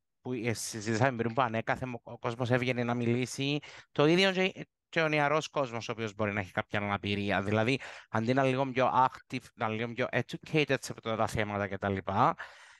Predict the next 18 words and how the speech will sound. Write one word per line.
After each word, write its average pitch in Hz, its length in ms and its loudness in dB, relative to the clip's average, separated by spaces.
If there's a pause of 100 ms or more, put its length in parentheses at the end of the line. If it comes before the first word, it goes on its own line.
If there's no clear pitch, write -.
ε, 113 240 2 (480)
φυσικά 127 400 0
ξεκινούν 123 360 -2
και 123 60 -4
από 135 100 -2
το 143 80 2
σχολείο, 120 520 0
και 127 80 -2
από 120 100 -4
την 117 300 -6
κοινωνία, 113 540 2
και 120 60 -2
από 117 120 -2
την 120 100 -2
οικογένεια, 113 540 2
τούτα 104 200 -4
τα 95 120 -2
πράγματα. 107 680 0